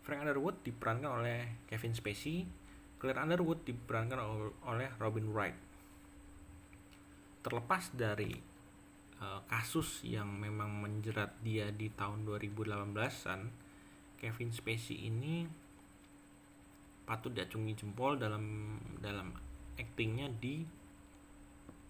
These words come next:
eh, House of Cards ini. Karena apa? Karena gini loh, kalau kita terbiasa dengan satu aksen, akan sulit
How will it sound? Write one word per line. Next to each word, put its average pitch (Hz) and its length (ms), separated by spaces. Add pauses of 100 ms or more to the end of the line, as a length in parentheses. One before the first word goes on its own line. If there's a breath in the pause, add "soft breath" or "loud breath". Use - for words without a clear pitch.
(280)
eh, 101 440 (200)
House 113 180
of 110 80
Cards 110 240
ini. 101 160
Karena 117 480
apa? 147 160 (1400)
Karena 139 400 (960)
gini 127 240
loh, 110 80 (560)
kalau 131 240
kita 160 400
terbiasa 120 400
dengan 120 320
satu 113 480 (1120)
aksen, 98 400 (960)
akan 127 160
sulit 143 240